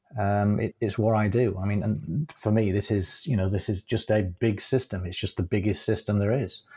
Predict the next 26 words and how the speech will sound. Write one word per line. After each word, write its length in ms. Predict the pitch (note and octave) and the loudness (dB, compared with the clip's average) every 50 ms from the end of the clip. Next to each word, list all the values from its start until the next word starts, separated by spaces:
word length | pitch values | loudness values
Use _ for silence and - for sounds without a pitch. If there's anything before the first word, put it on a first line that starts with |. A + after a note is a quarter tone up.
| - - - _ _ _ - - - | -20 -20 -20 _ _ _ -12 -4 -2
and 220 | G2+ G#2 G#2 G2 | 0 2 2 2
there's 180 | A2 G#2+ - - | 2 0 -2 -4
so 520 | - - - - - - D3 D#3 D3+ B2+ | -8 -10 -10 -8 -2 2 4 4 4 4
much, 640 | G2+ F#2 - - - - - - - - - - - - - - B2+ | 2 0 -4 -6 -8 -8 -6 -6 -6 -6 -8 -8 -10 -12 -12 -14 -14
so 280 | - - - D3 D3+ | -10 -4 0 2 4
much 240 | C3 A#2+ B2 A2 - - | 4 4 2 0 -4 -8
of 100 | - - | -4 -4
it 120 | G#2 - | -4 -2
could 160 | - A2+ F2+ | -2 -2 0
be, 280 | G2 G2+ G2 F#2+ F#2+ G2 | 0 2 2 2 2 2
uh, 160 | G2 G2 F2+ - | 2 0 -2 -2
could 100 | - G#2+ | -2 0
be 80 | G#2 G2 | 0 0
vastly 540 | F2+ F2+ A2+ A#2 A2+ - - - G#2 G2 F#2+ | 2 2 0 0 0 -4 -4 -2 0 0 2
improved, 580 | F#2+ G2 F2+ - G#2+ G#2+ G2 F#2+ F#2+ - - - _ _ _ - - - _ _ _ - - A#2+ | 0 0 0 0 0 0 0 0 -2 -6 -14 -20 _ _ _ -20 -20 -20 _ _ _ -10 -6 -2
um, 540 | F#2+ G2 G2 G2 G2 G2 G2 G2 G2 G2 - | -2 0 0 2 2 2 2 2 2 2 0
and 200 | - F#2+ F#2+ F#2+ | 0 0 0 0
streamlined, 680 | - - - A2+ A#2 A2+ G#2 - - - F#2+ G2+ G#2 - _ _ _ _ _ _ _ _ _ - | -2 0 0 2 2 2 2 0 -2 -4 -8 -10 -12 -12 _ _ _ _ _ _ _ _ _ -6
and, 140 | A3+ A3+ - | -6 -4 -2
and 240 | - - B2+ A2+ F#2+ | 0 0 2 2 2
that 180 | A#2+ A2 - D3+ | 0 -2 0 0
would 160 | C#3+ A2+ F#2+ | 0 2 2
be 120 | G#2 A#2+ | 2 0
to 140 | A2 - A2 | 2 4 2
everybody's 400 | A2+ A2+ A#2 G#2+ A#2 A#2 A#2 G2+ | 2 4 2 2 2 2 2 2
benefit. 440 | G2+ A2+ B2+ D3 C3 - - - - | 2 0 0 0 -2 -4 -8 -12 -14